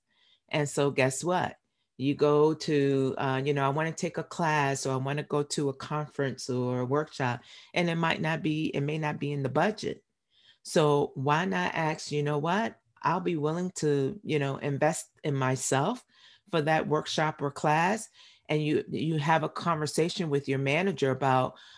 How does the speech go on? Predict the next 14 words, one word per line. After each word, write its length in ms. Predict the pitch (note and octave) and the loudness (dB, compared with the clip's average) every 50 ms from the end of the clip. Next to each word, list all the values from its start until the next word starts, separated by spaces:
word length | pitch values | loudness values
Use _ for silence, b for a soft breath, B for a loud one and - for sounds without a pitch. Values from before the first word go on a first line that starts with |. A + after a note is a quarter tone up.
| B B - | B B -2
um, 240 | D3+ D3 C#3 C#3+ C#3 | -2 0 0 -2 0
"Will 160 | D#3 D#3+ D#3+ | 2 0 2
you 240 | D3+ E3 E3+ E3 D3+ | 2 2 0 0 0
guys 380 | - D#3+ D3+ D3+ D3+ D3+ - | 0 2 2 2 2 2 2
at 160 | D#3+ C#3+ C#3 | 0 0 2
least 180 | D3 D3 C#3 - | 0 -2 0 0
allow 300 | D#3 C#3+ C#3+ C#3 C#3 C3+ | 0 2 4 4 4 4
me 140 | C#3 C#3 C#3 | 2 0 0
the 100 | C3 C3+ | -2 -2
time 420 | - - - C#3+ C#3 C3 C3 C3 | -4 -4 -4 -2 -2 0 0 2
off 400 | C#3+ D#3+ D#3 - - A#3 C3 - _ _ _ _ _ _ _ _ _ _ _ _ _ _ _ _ - - | 2 2 0 0 -4 -6 -14 -18 _ _ _ _ _ _ _ _ _ _ _ _ _ _ _ _ -2 2
if 180 | D#3 D3 D3 | 2 4 4
it's 200 | E3+ D3+ - - | 2 -2 -2 0
related 640 | C#3+ D3 C#3+ C#3 C3+ C#3 C#3+ D3+ D3+ C#3 C3+ - - | 0 0 0 2 2 2 4 4 4 2 0 0 -2